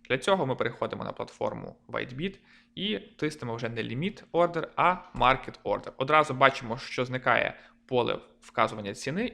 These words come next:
і треба вказати тільки кількість, яку ви хочете купити. Наприклад, ми хочемо купити нуль нуль чотири біткоїна прямо зараз.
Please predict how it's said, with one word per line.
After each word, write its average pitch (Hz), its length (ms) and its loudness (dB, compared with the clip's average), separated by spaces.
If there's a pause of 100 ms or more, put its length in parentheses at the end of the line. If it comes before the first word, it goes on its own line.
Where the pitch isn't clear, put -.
і 196 100 -6
треба 151 280 -2
вказати 143 340 -6
тільки 131 260 -10
кількість, 196 580 -6
яку - 180 -6
ви 127 80 -4
хочете - 400 -6
купити. - 380 -14 (380)
Наприклад, 131 260 -6
ми 139 80 -2
хочемо 113 360 -4
купити 196 540 0 (500)
нуль 135 260 -2
нуль 117 280 -4 (560)
чотири 113 340 0
біткоїна 175 640 2 (1400)
прямо 123 320 0
зараз. - 420 -10